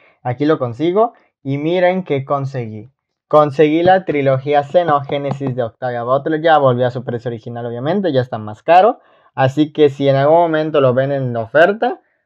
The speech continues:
cómprenlo porque la neta es pasta dura y está muy bueno. Consíganselo, este libro en sí no lo he leído.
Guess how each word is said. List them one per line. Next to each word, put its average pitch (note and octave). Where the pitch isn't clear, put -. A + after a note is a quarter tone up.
cómprenlo F3+
porque B2+
la B2+
neta F#3+
es D#3+
pasta C#3+
dura D3
y C3+
está C3
muy C3
bueno. A#2
Consíganselo, G#3+
este G#3+
libro A3
en G3
sí G3+
no E3
lo E3
he D3+
leído. C3